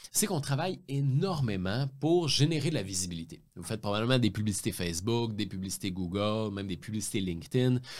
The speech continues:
Peut-être même que vous avez une chaîne YouTube, que vous créez du contenu sur Facebook, sur Instagram, sur LinkedIn, et cetera, et cetera. Tout ça dans le but d'être vu, tout ça dans le but de gagner de la visibilité. Sauf que si cette visibilité-là fait juste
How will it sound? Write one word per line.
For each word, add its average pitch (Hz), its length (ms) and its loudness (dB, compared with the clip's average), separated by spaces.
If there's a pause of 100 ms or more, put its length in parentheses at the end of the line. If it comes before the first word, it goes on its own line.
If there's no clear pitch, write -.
(200)
Peut-être 139 180 2
même 151 160 4
que 127 60 2
vous 117 120 2
avez 120 140 0
une 113 80 -2
chaîne 127 300 0
YouTube, 131 460 0
que 117 100 -4
vous 104 140 -6
créez 131 360 2
du 117 120 0
contenu 123 340 0
sur 107 200 -2
Facebook, 104 600 0
sur 123 180 -2
Instagram, 113 580 -4
sur 110 200 -4
LinkedIn, 101 420 0
et 101 200 -4
cetera, 104 280 0
et 90 60 0
cetera. 98 440 -2 (420)
Tout 139 100 4
ça 233 180 6
dans 147 100 4
le 120 80 2
but 151 240 2
d'être 113 240 4
vu, 120 560 2
tout 143 120 -10
ça 214 120 -2
dans 175 120 -2
le 127 60 4
but 147 260 -2
de 123 100 2
gagner 160 560 0
de 170 60 -4
la 123 100 0
visibilité. 113 800 -2 (460)
Sauf 147 140 0
que 143 100 2
si 269 200 6
cette 147 220 4
visibilité-là 143 880 4
fait 120 200 0
juste 156 480 2